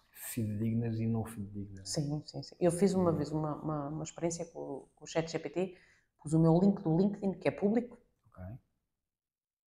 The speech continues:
Speaker 2: e disse: "Tá aqui este LinkedIn, este LinkedIn, apresenta-me esta pessoa." E ele disse que eu trabalhava na Vodafone.
Speaker 1: Ah, tem que ir fazer isso.
Speaker 2: E eu disse: "Estás errado." Depois ele disse outra empresa qualquer, acho que era a,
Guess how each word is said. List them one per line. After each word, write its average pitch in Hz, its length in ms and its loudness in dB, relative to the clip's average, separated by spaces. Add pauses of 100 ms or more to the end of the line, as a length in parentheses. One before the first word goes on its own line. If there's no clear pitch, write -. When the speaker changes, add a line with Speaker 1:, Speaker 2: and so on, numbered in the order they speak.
(480)
Speaker 2:
e 185 160 4
disse: 147 480 -2
"Tá 180 160 0
aqui 180 200 0
este 185 340 2
LinkedIn, 214 460 0 (460)
este 170 280 0
LinkedIn, 208 600 2
apresenta-me 185 500 2
esta 175 180 -4
pessoa." 139 320 0
E 151 60 0
ele 180 100 6
disse 196 160 2
que 214 60 -2
eu 202 80 -2
trabalhava 196 500 2
na 190 120 2
Vodafone. 190 520 0 (880)
Speaker 1:
Ah, 104 140 -8
tem 113 160 -16
que 110 120 -18
ir - 20 -16
fazer 101 300 -12
isso. - 260 -14 (1120)
Speaker 2:
E 180 80 8
eu 190 60 12
disse: - 540 2
"Estás 147 340 2
errado." 202 440 4
Depois 156 200 0
ele 175 80 4
disse 180 160 0
outra 180 140 2
empresa 165 260 0
qualquer, 160 440 2
acho - 160 -12
que - 80 0
era 135 120 6
a, 131 120 6